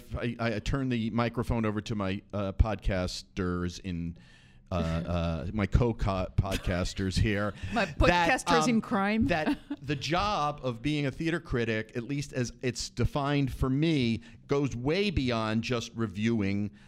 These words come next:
Speaker 1: a few shows. It goes to feature writing. It goes to writing trend pieces.
Speaker 2: Mm-hmm.
Speaker 1: And there is a tremendous amount of, uh, research that goes into doing that. So, you know,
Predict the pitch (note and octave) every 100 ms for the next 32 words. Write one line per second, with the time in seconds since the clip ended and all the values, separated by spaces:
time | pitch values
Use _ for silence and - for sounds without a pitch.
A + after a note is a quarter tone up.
0 | - G2 A2+ G2 - F#3 G3 G2+ F2 -
1 | - A2 G#2+ - G2+ - F3 F3+ D#3+ D3+
2 | D3 C#3 C3+ B2+ B2+ - G2+ - A2+ G#2+
3 | G#2+ - G#2 G2+ G2 F#2 F#2+ G2 - E3+
4 | E3+ E3+ D3+ C#3 - A#2+ A#2 A2 - -
5 | - - - - A2+ A#2 A2+ A2+ A2+ G2+
6 | G#2+ B2 A#2+ A2+ A2 G#2+ - C3 B2+ C3+
7 | D3+ F3 D#3+ A#2+ - G#2+ G#2 G#2 G2+ G2+
8 | F#2+ F2 E2+ - F#2 F2+ F2+ F#2+ - F2+
9 | D#2+ - F2 G#2 F#2 F2 F2+ - E2 G#2+
10 | G#2+ G2+ F#2 E2+ E2 - G#2+ G2 - D#3+
11 | C3+ - - A#2+ G2+